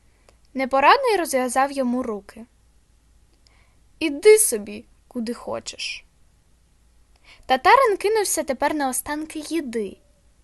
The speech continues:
і повилизував усі казанки. Він був знову веселий,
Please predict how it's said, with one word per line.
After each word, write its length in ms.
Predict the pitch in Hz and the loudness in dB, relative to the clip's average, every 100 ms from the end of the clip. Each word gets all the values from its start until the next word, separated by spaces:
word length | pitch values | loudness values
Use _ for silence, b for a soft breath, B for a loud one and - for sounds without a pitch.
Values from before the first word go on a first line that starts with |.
| _ _ _ - | _ _ _ -12
і 100 | 269 | -6
повилизував 840 | 269 240 240 220 277 330 302 294 - | -4 -2 0 0 -2 -2 -4 -6 -6
усі 280 | - 262 | -8 -8
казанки. 680 | 240 269 311 311 311 202 - _ _ _ _ _ _ _ _ _ _ - | -8 -6 -6 -6 -8 -16 -18 _ _ _ _ _ _ _ _ _ _ 0
Він 180 | 403 466 | 2 4
був 160 | 453 370 | 2 2
знову 340 | 320 381 453 | 2 4 4
веселий, 720 | 494 494 - 247 226 247 - | 2 2 2 2 0 -6 -14